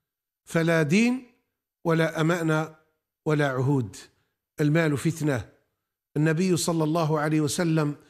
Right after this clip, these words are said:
يقول: "فتنة أمتي المال". بدليل كم أشغلتنا الأموال عن عبادة الله، كم أشغلتنا الأموال عن ذكر الله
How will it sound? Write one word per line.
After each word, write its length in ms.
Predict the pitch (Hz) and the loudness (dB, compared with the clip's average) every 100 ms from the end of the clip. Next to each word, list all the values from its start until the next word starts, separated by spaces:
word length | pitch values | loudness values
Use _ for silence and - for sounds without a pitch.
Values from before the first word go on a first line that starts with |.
| _ - - | _ -20 -6
يقول: 400 | 160 160 160 190 | 0 0 2 2
"فتنة 640 | 156 220 214 - 202 - 185 | 2 -2 -2 0 0 0 0
أمتي 580 | 214 208 208 190 254 285 - _ _ _ | 0 2 2 2 2 2 -4 _ _ _
المال". 480 | 175 170 180 165 123 85 _ _ _ 160 | -2 0 2 0 -2 -10 _ _ _ 0
بدليل 580 | 202 208 208 190 123 98 _ _ _ _ _ _ | 4 4 4 0 -4 -10 _ _ _ _ _ _
كم 220 | 262 262 - | 0 0 0
أشغلتنا 720 | 226 - 190 214 214 226 208 | -2 0 0 0 -2 -2 -2
الأموال 640 | 202 208 190 196 202 180 | 0 0 2 4 4 2
عن 160 | 165 165 | -2 -4
عبادة 420 | 165 160 143 135 139 | -2 0 -2 -4 -4
الله، 320 | 131 131 - _ _ _ _ _ _ _ _ - - - | -4 -6 -8 _ _ _ _ _ _ _ _ -20 -8 0
كم 240 | 269 269 | 0 0
أشغلتنا 640 | 240 - 214 226 233 233 | -2 0 0 0 -2 -4
الأموال 640 | 214 214 214 208 233 226 | -4 0 0 4 2 2
عن 180 | 175 202 | -2 -2
ذكر 300 | 185 214 165 | -2 -2 -2
الله 420 | 143 139 175 135 | -2 0 0 -2